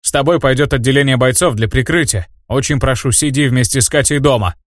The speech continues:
Я должен быть уверен, что вы в безопасности". "Хорошо". Нарастающий рев моторов заставил меня обернуться. Через заднее стекло было видно, что нас догоняет конвой военных машин из нескольких бронетранспортеров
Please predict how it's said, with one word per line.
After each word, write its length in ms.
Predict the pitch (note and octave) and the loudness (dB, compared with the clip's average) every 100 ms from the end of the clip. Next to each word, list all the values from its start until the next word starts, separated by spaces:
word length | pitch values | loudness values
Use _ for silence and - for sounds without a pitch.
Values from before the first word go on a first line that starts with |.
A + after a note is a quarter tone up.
| _ - | _ -8
Я 200 | A#2+ C#3+ | -2 0
должен 420 | C#3 D#3 B2+ C#3+ | 2 2 0 0
быть 160 | C#3+ C#3 | 0 0
уверен, 400 | C3 D3+ D#3+ B2+ | 2 2 2 2
что 200 | - C#3 | 0 2
вы 160 | C#3+ | 2
в 40 | B2 | 2
безопасности". 800 | C3+ C#3 C3+ C#3 - G#2+ - G2 _ _ _ _ _ | 0 0 0 -2 -2 -4 -6 -10 _ _ _ _ _
"Хорошо". 500 | - F3+ G3 G3+ D#3+ - - _ _ _ _ _ - | -4 -2 0 0 -2 -4 -16 _ _ _ _ _ -4
Нарастающий 680 | B2 C3 C3 G#3 F#3+ - D#3 | 0 0 2 2 2 2 2
рев 240 | E3+ F3 | 2 0
моторов 480 | C#3 C3 F#3 G3 E3 | 0 2 2 0 0
заставил 520 | A2+ B2+ - D#3 C#3+ | 2 2 2 0 2
меня 260 | B2+ C3 C3 | 2 2 2
обернуться. 560 | B2+ C3+ F3 F3 - - _ - | 2 0 0 -2 -4 -8 _ -8
Через 280 | B2+ B2+ | -2 0
заднее 360 | A#2+ - C#3 C3+ | 2 2 2 0
стекло 400 | - B2+ F3+ F#3+ | 0 -2 0 2
было 260 | C#3 C#3 C#3+ | 2 4 2
видно, 260 | F#3+ D3 | 2 0
что 180 | A#2+ C3 | 0 2
нас 200 | C3 D3+ | 2 2
догоняет 500 | B2 A#2 A#2+ C#3 B2+ | 0 0 0 0 0
конвой 320 | A#2+ A2+ C#3 | 0 0 2
военных 440 | C3+ B2 B2+ A#2+ - | 2 2 2 0 0
машин 440 | A#2 G2+ F3+ C3 - | 0 0 -2 -2 -6
из 180 | A#2+ G#2+ | -4 -2
нескольких 600 | C#3+ E3 D3 B2 C3 G#2+ | 0 -2 -2 -4 -2 -2
бронетранспортеров 1160 | B2 D3 C#3 C3+ C3+ A#2+ A2+ A2 F#3 C3 - | 0 2 0 0 0 0 -2 0 0 0 -2